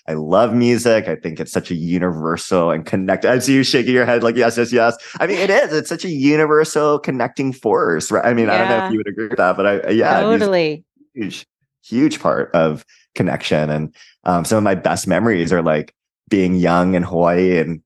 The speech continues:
Speaker 1: doing karaoke, you know, doing, like, you know, <laughs> like, in, in a little room and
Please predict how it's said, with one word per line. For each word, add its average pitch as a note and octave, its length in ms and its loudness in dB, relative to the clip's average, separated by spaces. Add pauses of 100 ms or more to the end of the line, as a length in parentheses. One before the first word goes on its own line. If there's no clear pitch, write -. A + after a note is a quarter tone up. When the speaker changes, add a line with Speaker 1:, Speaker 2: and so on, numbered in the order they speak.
(140)
Speaker 1:
doing F2+ 240 0
karaoke, D#2+ 680 0
you E2+ 100 0
know, F2 80 0
doing, F2 260 -2
like, E2 260 -2
you G#2+ 60 0
know, F#2+ 260 2
<laughs> - 20 2
like, C#3 380 0
in, A#2+ 160 2
in A#2 160 -2
a A#2 60 2
little A2 240 0
room C#3+ 580 2
and G#2+ 120 -2